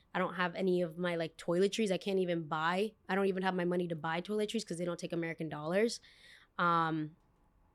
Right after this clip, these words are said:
so the lady ended up having to buy me, like, a toothbrush and shit 'cause I was like, "Girl, I can't, I can't go this long without <laughs> you crazy." Um, and the end of it is just, like, a blur.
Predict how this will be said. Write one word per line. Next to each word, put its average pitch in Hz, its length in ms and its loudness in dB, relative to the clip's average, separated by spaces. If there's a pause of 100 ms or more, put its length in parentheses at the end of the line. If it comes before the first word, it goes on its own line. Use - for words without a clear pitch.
(800)
so 196 200 2
the 180 140 6
lady 190 300 6
ended 180 200 2
up 175 80 0
having 170 200 0
to 180 80 -4
buy 170 140 0
me, 160 120 -2
like, 156 140 -6
a 170 40 -10
toothbrush 180 420 -2
and 202 80 2
shit 214 200 -2
'cause 185 100 -4
I 185 60 2
was 180 80 2
like, 175 80 0
"Girl, 185 100 2
I 190 140 2
can't, 196 340 2 (400)
I 254 80 2
can't 262 180 4
go 202 120 6
this 196 260 2
long 165 220 -2
without 170 400 -4
<laughs> - 0 -
you 208 140 -8
crazy." - 480 -6 (560)
Um, 170 520 4 (880)
and 190 420 4 (220)
the 202 180 4
end 196 160 6
of 214 100 2
it 247 140 8
is 185 220 4
just, 185 220 2
like, 185 160 0
a 180 40 0
blur. 160 420 -2